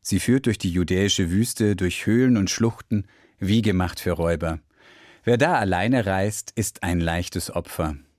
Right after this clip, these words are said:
Die Räuber plündern ihn aus, nehmen ihm die Kleider weg, schlagen ihn und lassen ihn halbtot liegen. Auf Hilfe kann er in dieser einsamen Gegend lange warten. Aber es kommen Menschen vorbei. Ein Priester, dann ein Levit,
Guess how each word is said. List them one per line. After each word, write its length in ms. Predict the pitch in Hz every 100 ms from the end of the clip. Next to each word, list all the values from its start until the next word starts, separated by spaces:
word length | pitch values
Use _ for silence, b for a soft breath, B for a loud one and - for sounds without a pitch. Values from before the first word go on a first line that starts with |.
| _ _
Die 60 | 107
Räuber 340 | 95 120 131
plündern 380 | - 117 107 101
ihn 120 | 92
aus, 320 | 95 117 139 -
nehmen 300 | 104 110 117
ihm 120 | 95
die 120 | 95
Kleider 400 | - 104 123 107
weg, 200 | 104 -
schlagen 460 | - 107 104 113 113
ihn 160 | 104
und 100 | 95
lassen 260 | 92 92 104
ihn 180 | 95 85
halbtot 380 | 82 - 95
liegen. 380 | 90 87 82 78 _ _ _ b b b b b b b b
Auf 140 | 113
Hilfe 240 | - 160 127
kann 180 | 113 107
er 80 |
in 80 | 107
dieser 260 | 101 98 95
einsamen 400 | 98 110 104 101
Gegend 280 | 104 101 92
lange 300 | 95 104 87
warten. 500 | 82 80 78 80 - _ _ _ -
Aber 160 | 117
es 120 | 139 -
kommen 260 | 147 113
Menschen 380 | 82 80 - 85
vorbei. 500 | - 80 82 80 78 - _ _ _ b b b b b b b
Ein 180 | 110 123
Priester, 540 | - 147 - 85 78 - _ _ _ _
dann 160 | - 101
ein 120 | 110
Levit, 600 | 104 104 110 123 - -